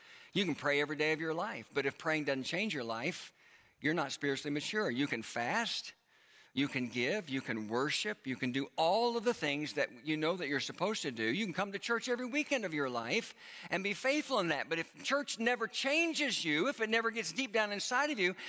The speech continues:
and convicts you of what's wrong in your life and directs you to what's right and what's needed in your life, then it's not having any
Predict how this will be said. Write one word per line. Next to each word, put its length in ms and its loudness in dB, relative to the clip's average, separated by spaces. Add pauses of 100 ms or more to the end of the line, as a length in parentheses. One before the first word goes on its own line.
(120)
and 180 0
convicts 480 -2
you 120 2
of 120 0
what's 240 0
wrong 260 4
in 80 2
your 160 4
life 380 2
and 240 -2
directs 340 4
you 80 2
to 80 2
what's 260 2
right 540 0 (240)
and 140 2
what's 260 2
needed 380 0
in 100 -4
your 160 2
life, 400 2
then 160 2
it's 180 2
not 180 4
having 380 0
any 160 0